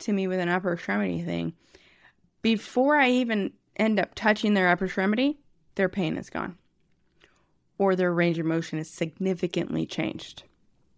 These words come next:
This is great because then it sticks. When I can start treatment in the right spot, it sticks.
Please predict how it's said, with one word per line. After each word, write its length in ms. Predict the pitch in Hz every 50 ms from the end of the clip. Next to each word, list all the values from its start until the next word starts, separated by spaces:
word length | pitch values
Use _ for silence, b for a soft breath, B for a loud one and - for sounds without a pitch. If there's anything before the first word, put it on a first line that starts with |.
| _ _ _ _ _ _ _ _ B B B B B B B B _ -
This 220 | - 185 - - 202
is 340 | 208 208 196 196 196 - - _ _ _ _ -
great 420 | 180 180 185 - - - - -
because 360 | - 170 175 - 190 180 170 170
then 200 | 175 175 175 175
it 160 | 170 - -
sticks. 680 | - - - - - 170 143 - - - - - -
When 140 | 180 160 165
I 180 | 170 175 196 214
can 200 | 208 - 214 208
start 280 | - - 240 226 -
treatment 340 | - - 208 101 107 - 196
in 100 | - -
the 60 | -
right 180 | - 107 101 -
spot, 320 | - - - - - - -
it 180 | - 87 - -
sticks. 540 | - - - - - - - - - -